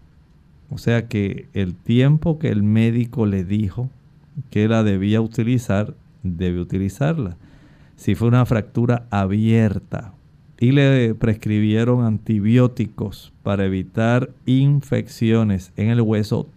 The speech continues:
tómelos. Porque si se desarrolla una infección a nivel de los huesos, una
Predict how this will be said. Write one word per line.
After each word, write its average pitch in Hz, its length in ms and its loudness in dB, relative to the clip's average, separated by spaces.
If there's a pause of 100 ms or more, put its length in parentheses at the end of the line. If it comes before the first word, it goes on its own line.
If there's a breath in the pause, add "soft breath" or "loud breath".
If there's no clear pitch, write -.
tómelos. 117 840 2 (920 soft breath)
Porque 151 480 4
si 170 600 0 (180)
se - 240 -2
desarrolla 113 640 4
una 127 100 2
infección 113 640 0
a 107 60 2
nivel 104 440 0
de 113 120 2
los 101 220 -4
huesos, 107 840 -2
una 110 380 -2